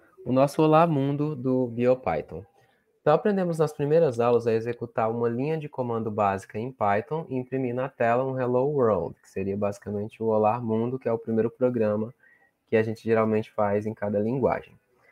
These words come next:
Em BioPython, podemos considerar a leitura de sequências primárias como equivalente a um primeiro acesso. Então, a gente tem aqui, ah, primeiro um import, aí tem from, biosec, import, sec,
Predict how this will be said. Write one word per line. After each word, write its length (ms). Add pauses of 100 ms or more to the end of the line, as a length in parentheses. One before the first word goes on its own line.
(300)
Em 100
BioPython, 720
podemos 380
considerar 480
a 40
leitura 540
de 140
sequências 640
primárias 640
como 260
equivalente 840
a 140
um 80
primeiro 380
acesso. 580 (560)
Então, 100
a 60
gente 240
tem 220
aqui, 440 (320)
ah, 440
primeiro 320
um 40
import, 600 (480)
aí 100
tem 180
from, 540 (180)
biosec, 720
import, 600 (100)
sec, 520